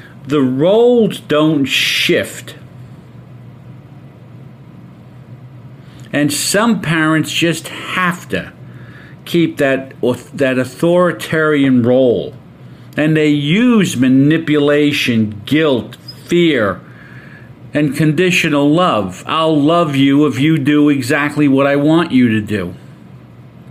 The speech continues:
And they look to prolong this babyhood.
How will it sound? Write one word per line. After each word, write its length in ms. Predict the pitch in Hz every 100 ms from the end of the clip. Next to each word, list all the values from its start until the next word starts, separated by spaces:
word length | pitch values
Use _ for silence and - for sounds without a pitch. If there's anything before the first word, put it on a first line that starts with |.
| - - - - - - - - - - - - - - - - - - - - - - -
And 160 | - 151
they 140 | 156
look 320 | 151 165 196 -
to 140 | 165
prolong 1080 | 160 - 156 147 139 135 190 226 185 143 143
this 220 | 151 120
babyhood. 880 | 101 147 190 196 143 113 104 76